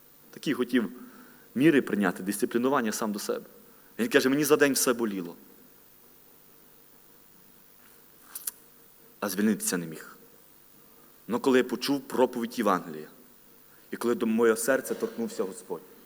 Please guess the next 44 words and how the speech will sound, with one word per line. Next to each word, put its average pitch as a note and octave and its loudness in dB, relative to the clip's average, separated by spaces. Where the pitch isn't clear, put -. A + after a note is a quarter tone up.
в - -6
один A#2 0
момент A2+ 0
мене G2+ -6
все - -8
не F2+ -8
стало. - -10
Браття, D#3 4
сестри, D#3+ 4
якщо D#3 2
я D#3+ 6
хочу D3 -2
зректися C#3+ -6
самого C3 -2
себе, B2 -4
я C3+ -2
маю C3 6
бути B2+ 2
подібним A2+ 2
до F#2+ 2
нього. F2+ -6
І A2+ -4
маю B2+ 6
переобразитися A#2+ 0
в A2 0
образ A2 4
Ісуса. - -4
Не B2 2
я C3+ 4
такий - -2
сильний. D#2+ -4
Бо, B2+ 2
браті, C#3+ 2
сестри, D#3 0
ми D#3 4
з B2+ -2
вами, D3+ 2
ми C#3+ 2
такі - -6
слабі, D#3 2
що - -4
ми D3+ 0
біля C#3 -4
тієї, D3 -2